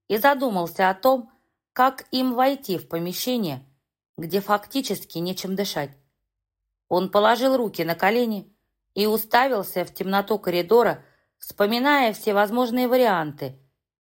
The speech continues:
и сам не заметил, как заснул. Голова опустилась на руки,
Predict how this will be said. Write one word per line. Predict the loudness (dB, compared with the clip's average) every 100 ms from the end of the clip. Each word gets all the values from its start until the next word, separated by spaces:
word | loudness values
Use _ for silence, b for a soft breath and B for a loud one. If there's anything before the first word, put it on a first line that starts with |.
| -12
и | -4
сам | 0 2
не | 2
заметил, | 2 2 0 0 -2
как | -2 -2
заснул. | 0 0 -2 -8 -10 -18 _ _ _ _ _ _ _ _
Голова | 2 4 6 6
опустилась | 4 -2 -6 -2 -2 -2
на | 2 2
руки, | 2 -2 -6 -8